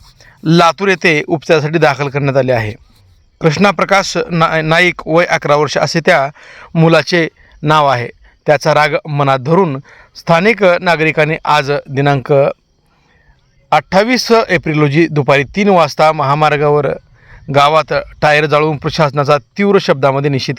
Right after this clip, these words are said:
केला आहे. काही महिन्यापूर्वीच याच ठिकाणी दुचाकीवर कंटेनर पडून तिघांचा दुर्दैवी मृत्यू झाला आहे. त्यामुळे संतप्त गावकऱ्यांनी हा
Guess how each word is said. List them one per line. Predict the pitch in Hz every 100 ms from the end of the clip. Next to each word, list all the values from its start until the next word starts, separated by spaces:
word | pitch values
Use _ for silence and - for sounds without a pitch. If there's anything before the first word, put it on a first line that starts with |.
| -
केला | 131
आहे. | 123 110 - _ - - - -
काही | 170 180 185
महिन्यापूर्वीच | 175 175 151 160 180 208 202 147 -
याच | 170 202 -
ठिकाणी | 196 170 170 160 131 - - - - - _ _
दुचाकीवर | 147 170 202 156 185 196
कंटेनर | - 180 156 165 156
पडून | 175 202 190 147 - _ - -
तिघांचा | 185 180 175 202
दुर्दैवी | 175 170 151
मृत्यू | 156 147 160
झाला | 143 135 131
आहे. | 113 113 - _ _ _ _
त्यामुळे | 147 160 175 156 143 - _ -
संतप्त | - 185 160 214 180
गावकऱ्यांनी | 214 185 156 160 165 170 139 - _
हा | - 165 147